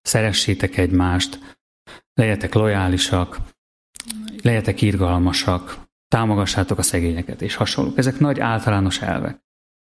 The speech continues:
Azt mondják a teológusok a huszadik század második felében, hogy ez már nem elég. Konkrét útmutatásokat is kell adnunk, konkrét kulturális kérdésekben. Ez eddig nem volt.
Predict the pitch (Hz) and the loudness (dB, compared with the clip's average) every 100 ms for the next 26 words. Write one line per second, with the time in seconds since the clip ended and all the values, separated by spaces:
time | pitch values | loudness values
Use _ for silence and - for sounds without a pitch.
0 | - - - - _ - 151 127 101 - | -20 -20 -20 -20 _ -2 2 2 2 0
1 | 135 135 123 117 117 - 95 110 101 92 | 0 2 2 0 0 0 0 2 2 2
2 | - 95 90 101 101 95 90 120 117 107 | 2 2 4 2 0 -2 0 0 2 2
3 | 101 101 101 95 90 80 85 - - - | 2 2 2 2 2 0 -2 -4 -8 -2
4 | 165 202 208 101 127 120 120 98 98 92 | 0 2 0 0 0 0 0 0 0 -2
5 | 101 104 - - - 98 92 92 107 139 | -4 -8 -8 -6 -2 -2 -2 0 2 2
6 | - - 160 170 - 87 - 120 117 113 | 0 -2 0 0 -2 -2 0 0 2 0
7 | 110 107 - 90 85 87 - 78 98 101 | 2 0 0 0 0 -2 -2 -4 -4 -6
8 | 120 143 151 147 117 85 85 85 - - | -2 0 2 2 2 0 0 -2 -4 -16